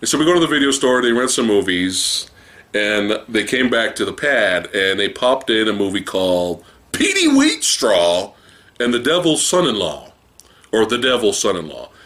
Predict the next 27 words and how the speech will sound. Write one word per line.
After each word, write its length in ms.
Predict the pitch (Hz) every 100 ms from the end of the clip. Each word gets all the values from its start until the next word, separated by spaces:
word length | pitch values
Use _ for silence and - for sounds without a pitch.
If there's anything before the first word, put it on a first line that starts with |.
| - - _ 113
and 760 | 107 - 175 151 - 185 - - - _ _ _
<laughs> 460 | _ - - -
starring 420 | - - 135 127 110
Rudy 240 | 160 180
Ray 220 | 156 147
Moore, 400 | 127 98 90 90 - _ _ _ 104
and 640 | 104 101 101 98 101 -
they 120 | 117 101
put 240 | - 151
it 120 | 147
in, 400 | 117 101 90 90 -
and 400 | 95 92 90 90
they 260 | 104 113 110
knew 200 | 147 175
it 40 |
was 120 | 139
bad. 320 | - 104 85 78
That's 140 | -
why 80 | 123
they 80 | 123
rented 320 | 120 104 80
it. 100 | 78
They 80 | 90
wanted 240 | 113 120
to 60 | 92
torture 360 | - 123 - 82
me. 280 | 78 71